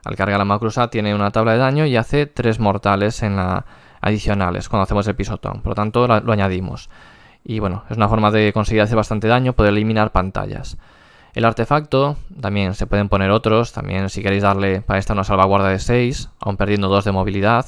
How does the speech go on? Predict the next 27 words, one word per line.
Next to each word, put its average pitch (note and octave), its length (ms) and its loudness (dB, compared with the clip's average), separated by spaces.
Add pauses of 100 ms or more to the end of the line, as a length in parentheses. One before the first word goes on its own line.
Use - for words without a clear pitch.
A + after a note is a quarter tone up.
y - 80 -2
un G2+ 80 0
más G2 180 0
uno G#2 100 -2
a - 20 0
impactar, B2+ 520 0 (640)
pues B2 360 4
podéis G#2 280 2
llevar G#2 280 4
lo A2+ 60 0
que G#2 60 4
es G#2 60 -2
armadura G2 380 2
de F#2 100 2
Gorko. G2 500 -2 (180)
Entonces G#2 340 -4
es - 60 -8
un G#2+ 100 -4
poquito G#2 220 0
más G2 120 2
defensivo. G2 380 -2
Yo, A2 140 0
a - 20 -4
mí A#2+ 60 -2
me B2+ 80 0
gusta B2 200 2
Destroyer B2 560 2